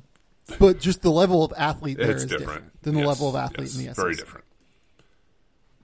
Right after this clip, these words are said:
Speaker 1: So you're gonna put out a lineup with Elijah Weaver, Kobe Elvis,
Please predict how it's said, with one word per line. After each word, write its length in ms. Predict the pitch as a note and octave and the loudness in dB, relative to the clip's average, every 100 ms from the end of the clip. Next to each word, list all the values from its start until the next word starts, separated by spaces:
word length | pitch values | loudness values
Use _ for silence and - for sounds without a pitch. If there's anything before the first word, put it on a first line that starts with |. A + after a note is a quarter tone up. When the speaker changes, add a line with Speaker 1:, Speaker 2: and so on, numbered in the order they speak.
| _ _ _ _ _ F#3 | _ _ _ _ _ -18
Speaker 1:
So 480 | - F3 D3+ D3 - _ _ _ | -6 -4 -2 -6 -10 _ _ _
you're 180 | D3+ A3 | -10 -4
gonna 140 | C#4+ | -4
put 180 | - G#3 | -2 2
out 140 | F#3 | 2
a 40 | E3 | 2
lineup 520 | D3+ E3+ D3 C#3 - | -2 -2 -4 -6 -8
with 300 | D3+ C#3 - - | -8 -8 -10 -10
Elijah 380 | C#3+ E3 E3 | -2 0 0
Weaver, 500 | D#3+ D3 C#3+ D3 C#3 | 0 0 -2 -4 -8
Kobe 360 | - D3 D#3 D3+ | -6 -6 -2 -2
Elvis, 640 | C#3+ C#3 B2 C#3 - - | -2 -4 -6 -8 -8 -12